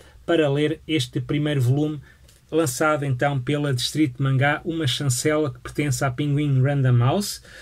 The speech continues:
e que, hum, então decidiu lançar este primeiro número, juntamente com Ataque de Titãs, ou Attack on Titan, e lançaram logo de uma vez o primeiro e o segundo volume,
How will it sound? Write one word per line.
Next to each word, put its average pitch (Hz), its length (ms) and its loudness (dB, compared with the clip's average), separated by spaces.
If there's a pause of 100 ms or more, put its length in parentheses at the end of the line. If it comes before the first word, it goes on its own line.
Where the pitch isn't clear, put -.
(260)
e 180 140 -2
que, 175 360 2 (760)
hum, 147 360 -6 (120)
então 156 400 -2
decidiu 156 600 2
lançar 147 540 0 (340)
este 165 340 2
primeiro 151 520 2
número, 233 460 -2 (120)
juntamente 185 680 -2
com 175 380 -2
Ataque 156 460 -4
de 127 60 -2
Titãs, 147 440 -4
ou 135 120 0
Attack 131 400 -2
on 127 100 4
Titan, 185 540 0 (440)
e 202 380 0
lançaram 165 720 -2
logo 180 300 2
de 180 80 0
uma 175 160 2
vez 151 420 2
o 196 80 -6
primeiro 170 420 0
e 175 40 0
o 160 40 -2
segundo 156 320 -2
volume, 139 360 0